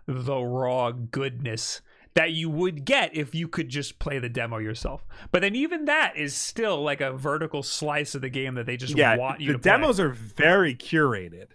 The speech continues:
Speaker 1: Yeah.
Speaker 2: So, like, they, they are purposely making sure you play either the best parts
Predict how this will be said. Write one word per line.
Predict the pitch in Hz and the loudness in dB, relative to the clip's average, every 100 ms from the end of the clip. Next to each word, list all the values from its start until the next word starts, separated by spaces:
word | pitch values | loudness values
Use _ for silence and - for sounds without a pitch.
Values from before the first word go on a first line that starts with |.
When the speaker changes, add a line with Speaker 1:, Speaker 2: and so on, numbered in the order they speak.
| _ - | _ -8
Speaker 1:
Yeah. | 151 110 113 - | -4 -2 -4 -2
Speaker 2:
So, | - 151 | 6 8
like, | 143 135 | 8 6
they, | 170 185 | 2 2
they | 143 151 202 190 | 4 6 8 6
are | 143 | 4
purposely | 127 180 185 170 - 151 | 2 4 4 2 0 2
making | 143 131 | 2 0
sure | 135 143 | -2 0
you | 127 131 | 0 -2
play | - 139 123 | 0 2 2
either | 120 123 110 | 2 0 0
the | 107 101 - | -2 -6 -2
best | 131 160 - | 0 0 -2
parts | 202 208 214 196 - | 2 4 4 2 -8